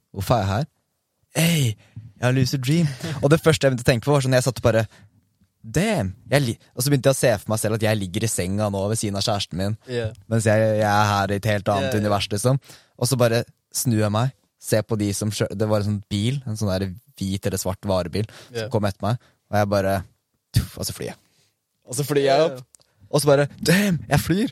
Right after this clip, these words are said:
Speaker 1: Og det er sånn, det føles helt virkelig, ikke sant?
Speaker 2: Ja. Så
Speaker 1: Og så begynte jeg å tenke på, "Hei,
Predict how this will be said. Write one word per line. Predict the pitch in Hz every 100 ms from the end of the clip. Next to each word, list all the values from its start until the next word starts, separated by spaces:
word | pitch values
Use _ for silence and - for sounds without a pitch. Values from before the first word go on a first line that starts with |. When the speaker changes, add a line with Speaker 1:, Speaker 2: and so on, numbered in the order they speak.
| - -
Speaker 1:
Og | 131
det | 135
er | 135
sånn, | 131
det |
føles | 143 110 98
helt | 143
virkelig, | 127 107 123
ikke | 147
sant? | 143
Speaker 2:
Ja. | 120 117 _ _ _
Så | - 143
Speaker 1:
Og |
så | 147
begynte | 143 147 139
jeg |
å | -
tenke | 143 110 107
på, | 117 123 127 - - _ _ _ _ _ _ -
"Hei, | 151 160